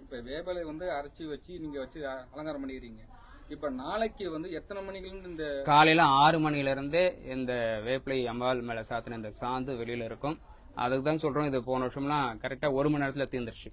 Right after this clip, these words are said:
Speaker 2: பத்துல எல்லாம் அவங்கவங்க எடுத்துட்டு போயிட்டாங்க. அந்த அளவுக்கு கூட்டம். நிறைய பேத்துக்கு இது இன்னும் தெரிய வரல. இன்னொரு விஷயம் பதிவு வர்றேன். ம், தமிழ்நாட்டுல வராகிக்கு வேப்பிலை அரைச்சு சாந்து எடுத்து அலங்காரம் பண்ற ஒரே கோயில் இருக்குன்னா நம்ம சேலம் வராகி தான். இனிமேல் இதை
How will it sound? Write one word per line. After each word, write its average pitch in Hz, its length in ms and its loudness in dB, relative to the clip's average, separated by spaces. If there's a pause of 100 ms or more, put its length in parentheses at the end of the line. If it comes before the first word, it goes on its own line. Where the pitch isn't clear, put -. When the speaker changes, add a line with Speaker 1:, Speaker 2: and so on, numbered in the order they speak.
Speaker 2:
பத்துல 120 320 -6
எல்லாம் 123 200 -2
அவங்கவங்க 117 360 -6
எடுத்துட்டு 117 240 -10
போயிட்டாங்க. 127 280 -4
அந்த 123 140 -2
அளவுக்கு 131 240 -2 (100)
கூட்டம். 135 340 0 (400)
நிறைய 151 240 10
பேத்துக்கு 170 380 4
இது 143 120 2
இன்னும் 156 240 0
தெரிய 147 280 2
வரல. 139 280 2
இன்னொரு 156 320 4
விஷயம் 156 240 -4
பதிவு 139 220 0
வர்றேன். 147 240 0 (1080)
ம், 123 220 -4 (100)
தமிழ்நாட்டுல 185 760 6 (460)
வராகிக்கு 165 720 8 (480)
வேப்பிலை 175 520 8
அரைச்சு 156 340 4 (100)
சாந்து 151 440 2
எடுத்து 139 320 -2
அலங்காரம் 139 480 2
பண்ற 127 160 -2 (160)
ஒரே 151 200 6 (140)
கோயில் 147 240 4
இருக்குன்னா 143 280 -2
நம்ம 120 200 0
சேலம் 123 300 2
வராகி 113 320 0
தான். 131 140 -2 (340)
இனிமேல் 170 460 8
இதை 151 120 8